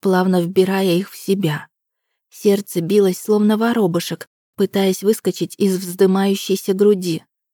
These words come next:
Мужчина, не выдержав, убрал пальцы. Услышав разочарованный стон, улыбнулся, развел ее ноги шире и одним плавным движением ввел твердый член в узкое лоно.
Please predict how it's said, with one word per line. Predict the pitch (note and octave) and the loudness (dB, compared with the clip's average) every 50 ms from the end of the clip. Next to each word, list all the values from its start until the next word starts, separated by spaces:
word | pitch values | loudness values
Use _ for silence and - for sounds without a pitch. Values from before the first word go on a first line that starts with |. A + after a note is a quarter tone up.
| _ _ _ _ _ _ _ _ | _ _ _ _ _ _ _ _
Мужчина, | E3+ E3+ E3 - - - - F3 F3 E3 | -4 -2 -2 -4 -4 -4 -2 -2 0 0
не | D#3+ E3 E3+ E3+ | 0 0 -2 -2
выдержав, | F3+ F#3+ G3+ G3 F#3 E3 D#3+ - D#3 - - | 0 0 2 2 2 0 2 -2 -6 -8 -6
убрал | - F#3+ F#3+ F#3+ F#3 F3 E3+ D3+ D#3+ | -8 -6 -4 -2 -2 0 0 -2 -4
пальцы. | - _ E3+ D#3+ D#3 D#3+ - - - E3+ E3+ - _ _ _ _ _ _ _ _ _ _ | -6 _ -4 -4 -4 -4 -6 -8 -10 -12 -12 -12 _ _ _ _ _ _ _ _ _ _
Услышав | G3 F#3+ - G3 G3 F#3+ - G3 F#3 - | -10 -8 -2 0 0 0 0 -4 -6 -2
разочарованный | - F#3+ F#3 F3+ F3+ - - F#3+ F#3 F#3 F#3 F#3 F#3 F3+ F3+ | -4 -2 -2 -2 -6 -4 -2 -2 0 0 0 0 0 0 -2
стон, | - - _ G3 F#3+ F#3+ - - _ | -4 -6 _ -4 -4 -4 -4 -6 _
улыбнулся, | F3 F3 F3 F3 E3+ F#3 F3 F#3 G3+ A3 A3 - - - F3+ - - _ _ _ _ _ | -2 0 0 0 0 0 -2 -2 -2 -2 -4 -6 -8 -10 -10 -10 -10 _ _ _ _ _
развел | F3+ F3 F3 E3+ F3+ F3 F3+ F3+ F3+ | -2 0 0 0 0 0 0 2 2
ее | F3 E3+ F3+ F3 | 2 2 2 0
ноги | F3 F3 E3+ F3 F3+ | 0 0 0 0 -2
шире | - - - - A3+ A3 G#3 F3 E3+ - _ _ _ _ | -2 -4 -4 -2 0 2 2 0 -2 -4 _ _ _ _
и | - G#3 | -4 0
одним | G3 E3 E3+ F3 F#3 F#3+ F#3+ F3+ F#3 | 2 2 2 2 2 0 0 0 -2
плавным | - F#3 F#3 F#3 F#3 F3+ F3 F3 F3 E3+ | -2 -2 -2 0 0 0 0 0 -2 0
движением | E3 F3 F3 F3+ G3+ G#3+ A3 G#3+ G3+ G3 F#3 F3+ F3+ | 0 0 0 2 2 0 2 2 0 0 0 0 -2
ввел | F3 F#3 G#3 G#3 G#3 G3 F3+ | -4 -2 0 0 2 2 0
твердый | F3 - - F#3+ F#3 F3+ E3+ E3 E3 F3+ F3 | -2 -6 -6 -4 0 0 0 0 -2 -4 -4
член | F3 - - G3 G#3 G#3+ G3+ G3 | -6 -6 -4 -2 0 0 0 0
в | F3+ | 0
узкое | F#3 F#3+ - - - - G3 G3+ | -2 -2 -4 -6 -6 -4 -2 0
лоно. | G3+ G#3 G3+ F#3 E3+ D#3+ D3+ - - - | 2 2 2 2 0 0 -4 -6 -8 -10